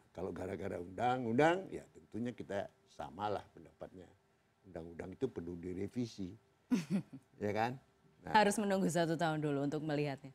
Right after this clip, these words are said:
Speaker 1: evaluasi kan
Speaker 2: Hmm.
Speaker 1: begitu.
Speaker 2: Oke.
Speaker 1: Nggak bisa dong buru-buru kita
Speaker 2: Hmm.
Speaker 1: lihat. Jangan hanya melihat pasal demi pasal yang saya bilang tadi itu,
Speaker 2: Hmm.
Speaker 1: ada kelemahan-kelemahan, ada krusial di situ, terus kita otomatis bilang ini melemahkan K P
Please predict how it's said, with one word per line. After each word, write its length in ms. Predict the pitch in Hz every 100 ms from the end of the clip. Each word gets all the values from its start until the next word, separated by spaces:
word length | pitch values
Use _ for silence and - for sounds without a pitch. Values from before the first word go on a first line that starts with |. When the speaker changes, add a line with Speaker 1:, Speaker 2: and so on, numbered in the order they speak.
| -
Speaker 1:
evaluasi 560 | 135 156 160 160 208
kan 160 | 180 139
Speaker 2:
Hmm. 160 | 139
Speaker 1:
begitu. 320 | 113 87 - -
Speaker 2:
Oke. 240 | 135 - - - _ _ _ _ _
Speaker 1:
Nggak 160 | - 80
bisa 240 | 139 110
dong 160 | 85 82 76
buru-buru 480 | 85 92 82 90 85
kita 160 | 80 -
Speaker 2:
Hmm. 80 | 82
Speaker 1:
lihat. 200 | - - _ _ 156 - _ _ _ _ _ _ _ _ _ _
Jangan 380 | - 190 208 196
hanya 220 | 185 175
melihat 420 | 170 156 143 147 - -
pasal 320 | 151 151 143
demi 240 | 139 143
pasal 560 | 139 127 135 - 143 147 - _ _ _ _ _
yang 240 | - 127 127
saya 160 | 135
bilang 320 | 131 131 135 127
tadi 300 | 123 127 120
itu, 120 | 131
Speaker 2:
Hmm. 360 | - - 170 -
Speaker 1:
ada 200 | 110 123
kelemahan-kelemahan, 920 | 127 123 120 127 127 127 120 127 117
ada 100 | 113
krusial 540 | - 127 120 131 120
di 80 | 117
situ, 320 | 113 123 196 - _ -
terus 160 | 175 196
kita 340 | - - 196 - -
otomatis 480 | 143 156 160 156 175
bilang 180 | 180 180
ini 160 | 196 170
melemahkan 600 | 131 117 120 107 113 110
K 80 | 101
P 120 | -